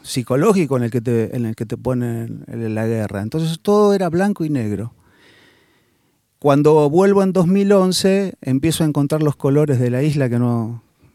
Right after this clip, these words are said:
que no había visto para mí, ¿no? Ahí estaba la, ahí estaba la luz de la hierba. Y, mm, claro, no podrán requisarla porque antes de volver al continente,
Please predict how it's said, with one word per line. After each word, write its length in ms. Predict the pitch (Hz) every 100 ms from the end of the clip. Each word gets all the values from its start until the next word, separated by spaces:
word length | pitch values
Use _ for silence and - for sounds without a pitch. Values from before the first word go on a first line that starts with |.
| _ _
que 120 | -
no 100 | 110
había 240 | 127 131 135
visto 400 | 165 175 - 117
para 240 | 117 120
mí, 260 | 120 117 104
¿no? 300 | - 127 151 - _ _ _ -
Ahí 160 | 131 147
estaba 400 | 143 147 135 127
la, 400 | 117 104 104 - -
ahí 120 | 139
estaba 280 | 135 143 127
la 100 | 120
luz 200 | 120 131
de 100 | 120
la 120 | 110
hierba. 500 | 117 117 107 98 101 _ _ _ _ _ _ _ _ _ _ _ _ _ _ -
Y, 280 | 277 139 135
mm, 800 | 143 135 139 135 127 139 - 131
claro, 200 | - 165 143
no 120 | 160
podrán 300 | 160 175 170
requisarla 640 | 151 143 190 180 147 135
porque 400 | 135 123 139 139
antes 580 | 156 160 156 143 - -
de 140 | 139 127
volver 320 | 135 143 165
al 140 | 160
continente, 800 | 151 143 151 175 123 113 127 165